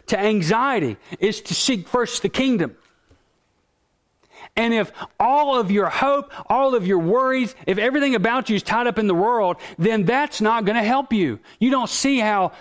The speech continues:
seeking first the kingdom is an answer to anxiety. But Jesus started the Sermon on the Mount by saying we have to be totally emptied of all that's natural within us so that God can fill us up with all that's in him,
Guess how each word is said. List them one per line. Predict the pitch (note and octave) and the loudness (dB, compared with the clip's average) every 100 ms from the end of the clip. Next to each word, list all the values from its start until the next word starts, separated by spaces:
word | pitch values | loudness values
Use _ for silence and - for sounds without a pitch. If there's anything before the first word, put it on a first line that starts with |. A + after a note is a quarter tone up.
| - | -18
seeking | - - C4+ A3 A#3 | -8 -2 0 2 0
first | F#3 B3 - G3+ | 0 0 -2 -4
the | |
kingdom | - C4 C4 F#3+ F#3+ | -2 0 2 2 2
is | G3 | 0
an | F#3 | 0
answer | G#3 A#3+ - G3 | 0 0 0 -2
to | G#3+ G#3 | 0 2
anxiety. | G#3 F#3 A3 B3+ B3 C#3+ - - | 2 2 0 0 0 -2 -4 -8
But | C#3+ G3 C#4 F#3+ - - - _ _ - _ _ _ _ _ _ _ _ _ _ _ _ _ _ _ _ _ _ _ _ _ _ _ _ _ _ - | -4 0 0 -2 -10 -20 -20 _ _ -20 _ _ _ _ _ _ _ _ _ _ _ _ _ _ _ _ _ _ _ _ _ _ _ _ _ _ -4
Jesus | D3+ B3 G#3+ - | 0 2 0 -2
started | - C4 C#4+ | 0 0 0
the | G#3+ | -2
Sermon | - A3 G3 | 0 0 2
on | |
the | E3 | 2
Mount | F3+ G3+ | 0 0
by | F3+ | -2
saying | F3 G3+ G3 F3+ | 0 0 2 2
we | B3+ | 2
have | A3+ G#3 | 0 0
to | |
be | G3 | -2
totally | F#3 - A#3+ C#4 A#3 G3 | 0 0 0 0 0 0
emptied | A#3 A3+ | 0 0
of | E3+ | 0
all | D#3 G#3 C#4 | 0 2 2
that's | B3 F#3 F#3+ | 0 -2 0
natural | G3 A#3+ - G#3+ | 0 0 0 0
within | F3+ F#3 A#3+ A#3 | 0 0 2 2
us | F3 G3 - - | 0 -2 -10 -6
so | - | 0
that | A3+ G#3 | 0 2
God | G#3 B3 - | 0 0 0
can | A3 F3 | -2 0
fill | B3+ B3 | 0 0
us | - | 0
up | A3+ | 0
with | G3 | 0
all | F#3 A#3 C4+ | 0 2 2
that's | G3 - | 0 -2
in | G#3 F3 | 0 2
him, | A3 C4 A3+ | 2 2 2